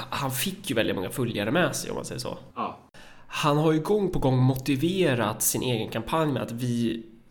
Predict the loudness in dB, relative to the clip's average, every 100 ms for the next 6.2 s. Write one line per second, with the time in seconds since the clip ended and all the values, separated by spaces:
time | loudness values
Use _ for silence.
0 | -20 -14 -4 0 2 2 2 0 0 0
1 | 0 0 -2 -2 -4 -4 -4 -4 -2 -2
2 | -2 -2 -4 -4 -4 -2 -4 -4 -10 -12
3 | -14 -16 -12 -10 -2 0 2 2 2 2
4 | 2 2 2 4 2 2 -2 -8 -4 -4
5 | 0 -2 0 -4 -2 -2 0 0 -2 -2
6 | 0 -2